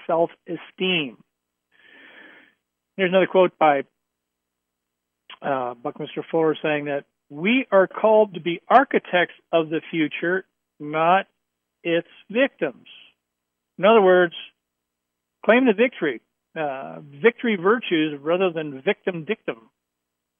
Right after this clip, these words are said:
So as an architect who worked with inner space archetypes, you know, geometric order divinity,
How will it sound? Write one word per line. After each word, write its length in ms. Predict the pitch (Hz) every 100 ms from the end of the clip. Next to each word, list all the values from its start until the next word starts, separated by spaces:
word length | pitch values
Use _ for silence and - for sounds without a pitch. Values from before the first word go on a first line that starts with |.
| _ _ _ _ _ _ _ _ _ _ - -
So 480 | 214 214 208 202 196 _ _ _ _ _ -
as 120 | 180
an 100 | 190
architect 460 | 233 262 - 190 -
who 100 | 170
worked 300 | 165 180 -
with 240 | 156 143 - _ _ _ _ _ _ _ _
inner 240 | 226 320 262
space 300 | - 170 151 -
archetypes, 640 | 196 151 - - 139 143 - -
you 80 | 151
know, 120 | 135
geometric 640 | 135 160 160 151 156 -
order 260 | 151 147 131
divinity, 640 | 131 131 175 151 131 143